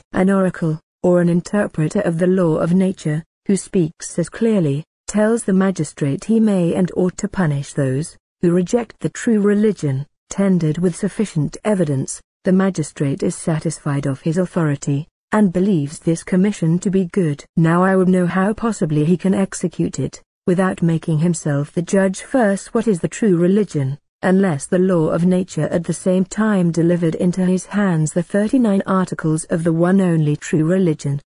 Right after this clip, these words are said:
and another book wherein all the ceremonies and outward worship of it are contained. But it being certain, that the law of nature has not done this, and as certain, that the articles, ceremonies, and discipline of this one only true religion,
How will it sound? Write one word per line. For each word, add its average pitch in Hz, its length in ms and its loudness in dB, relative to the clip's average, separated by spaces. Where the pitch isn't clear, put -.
and 190 160 2
another 208 320 4
book 175 300 0
wherein 190 340 4
all 233 240 2
the 175 100 0
ceremonies 147 800 -2
and 170 160 0
outward 170 480 -2
worship 170 500 0
of 185 120 -2
it 156 200 -4
are 170 180 0
contained. 190 760 0
But 180 100 2
it 185 240 -2
being 156 320 0
certain, 160 560 -4
that 170 140 0
the 180 80 2
law 180 300 2
of 170 160 0
nature 180 440 0
has 170 140 0
not 185 280 0
done 165 320 0
this, 156 360 -2
and 170 160 0
as 196 200 0
certain, 160 560 -4
that 196 120 -4
the 220 140 0
articles, 143 640 -4
ceremonies, 139 720 -4
and 190 160 0
discipline 202 480 0
of 175 100 -4
this 175 160 0
one 165 280 2
only 190 360 2
true 220 300 0
religion, 196 640 0